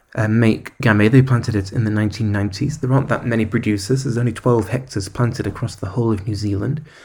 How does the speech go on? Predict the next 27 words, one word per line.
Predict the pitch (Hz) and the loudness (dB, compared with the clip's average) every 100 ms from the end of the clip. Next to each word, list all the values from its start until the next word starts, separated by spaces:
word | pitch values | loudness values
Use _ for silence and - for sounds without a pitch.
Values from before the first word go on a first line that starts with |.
| - _ | -20 _
but | - - | -6 4
their | 131 | 6
Gamay | 131 113 113 - | 6 4 2 0
is | 110 95 98 | -2 -4 -6
excellent. | - - - 131 160 - - - - _ - | -8 -8 -2 0 0 -4 -18 -20 -20 _ -20
Hawke's | - 151 - | 4 4 4
Bay | - 120 113 - | 2 4 4 2
is | 113 107 104 98 - - | 0 2 2 0 -8 -4
one | 143 131 | 4 4
of | |
the | 113 | 4
two | 113 - 143 | -2 4 6
warmer | 123 123 117 - | 8 6 6 2
areas | 117 113 104 101 95 - - - - | 4 4 4 2 0 -6 -16 -20 -2
of, | 127 123 107 - | 4 4 4 0
uh, | 107 | 0
New | 101 | 2
Zealand | 101 104 98 98 131 - - | 0 2 4 4 2 -2 -6
on | 120 | -2
the | 120 117 | 0 0
east | 107 | -2
coast, | - 113 107 - - - _ _ _ _ | -4 -2 -2 -2 -8 -12 _ _ _ _
uh, | 110 | -8
sheltered | 101 123 110 98 113 | -4 0 0 0 -6
from | - 107 101 | -4 -4 -2
the | 101 | 0
rain | 101 98 120 - | 2 2 2 -2